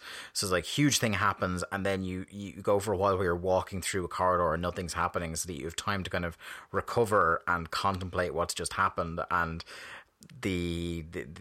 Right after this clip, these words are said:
the popular one, people slag it sometimes, but I think is great, is that, like,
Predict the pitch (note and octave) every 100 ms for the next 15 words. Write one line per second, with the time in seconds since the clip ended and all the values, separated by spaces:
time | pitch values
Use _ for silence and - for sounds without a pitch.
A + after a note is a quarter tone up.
0 | E2 E2 G2 F#2+ F#2+ F#2 G#2 F2+ - G2
1 | G2+ F2+ F2+ F2+ F2 F2+ G2 F#2 E2+ -
2 | G2+ G#2 - F#2 E2+ F#2 - G2 F#2+